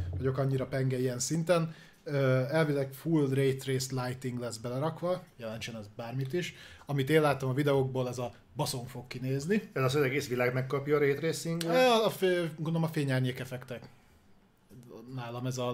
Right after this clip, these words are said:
Speaker 1: lighting, tehát ez a bevilágítás, ez,
Speaker 2: Mhm.
Speaker 1: ez, ezt jelentheti. Ö, a, mondom, a Foundry-nak nagyon jó a videója, ott kapcsolgatják, és akkor meg tudod nézni. Tényleg király. Valamint, ö,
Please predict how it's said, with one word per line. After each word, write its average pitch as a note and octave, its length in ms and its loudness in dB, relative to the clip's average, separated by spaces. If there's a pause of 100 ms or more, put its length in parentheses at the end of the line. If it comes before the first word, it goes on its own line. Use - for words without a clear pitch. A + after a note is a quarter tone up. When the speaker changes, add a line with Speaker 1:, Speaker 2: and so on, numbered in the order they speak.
Speaker 1:
lighting, C3 300 0
tehát B2+ 160 -10
ez A#2 80 -10
a B2 40 -8
bevilágítás, B2 760 -4
ez, A2+ 320 -14
Speaker 2:
Mhm. B2+ 80 -8 (1200)
Speaker 1:
ez, B2 140 -10
ezt C3 300 -4
jelentheti. C3+ 680 0
Ö, D3 80 -4 (180)
a, C3+ 540 2 (760)
mondom, C#3+ 240 -2
a C3+ 280 2 (100)
Foundry-nak C#3 500 2
nagyon C3+ 200 2
jó B2+ 120 2
a A#2 40 -4
videója, C3+ 360 2
ott A#2 100 -6
kapcsolgatják, B2+ 640 -6
és A2+ 80 -10
akkor A#2+ 160 -10
meg B2 120 -10
tudod A2+ 180 -12
nézni. C3+ 420 -4 (340)
Tényleg A#2+ 300 -6
király. F3 400 0 (440)
Valamint, C3+ 720 2
ö, B2+ 360 0